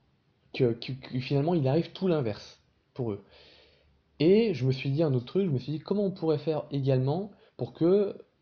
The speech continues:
pas prendre en compte, euh, l'action, euh, présupposée de tous les gens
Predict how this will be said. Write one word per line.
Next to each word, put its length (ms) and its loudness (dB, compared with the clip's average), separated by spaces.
pas 120 4
prendre 260 0
en 100 2
compte, 520 -6
euh, 560 0
l'action, 960 -4
euh, 440 -6
présupposée 640 -2
de 40 -8
tous 160 -10
les 160 2
gens 300 0